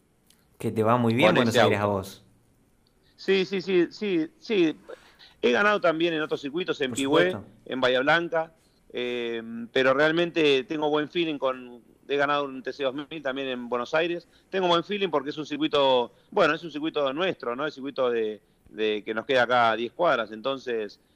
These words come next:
Speaker 2: eh, estamos haciendo continuamente pruebas, no ahora, pero fui a probar mucho a Buenos Aires durante mucho tiempo, esa es la verdad.
Speaker 1: ¿Y ahora cómo está el, el evento para esta fecha de Concordia?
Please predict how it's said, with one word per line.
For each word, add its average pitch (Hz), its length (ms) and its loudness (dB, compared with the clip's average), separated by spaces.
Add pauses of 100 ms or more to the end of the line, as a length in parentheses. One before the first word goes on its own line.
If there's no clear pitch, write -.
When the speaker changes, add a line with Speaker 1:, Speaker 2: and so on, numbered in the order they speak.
(180)
Speaker 2:
eh, 107 420 -2 (500)
estamos 135 380 0
haciendo 135 320 -2
continuamente 127 580 -2
pruebas, 135 360 2
no 135 120 0
ahora, 143 320 2
pero 113 340 -4 (280)
fui 143 140 -6
a 135 60 2
probar 127 300 -2
mucho 135 260 -8
a 113 40 -2
Buenos 107 220 -10
Aires 104 200 -4
durante 104 240 -8
mucho 117 200 -4
tiempo, 104 340 -4
esa 104 120 -8
es 110 40 -4
la 101 60 0
verdad. 104 240 -2 (1160)
Speaker 1:
¿Y - 100 -6
ahora 139 320 0
cómo 160 220 0
está 151 180 -2
el, 127 380 -4
el 127 100 -2
evento 135 300 -2
para 131 100 0
esta 127 160 -4
fecha 131 240 -4
de 123 60 -2
Concordia? 120 500 0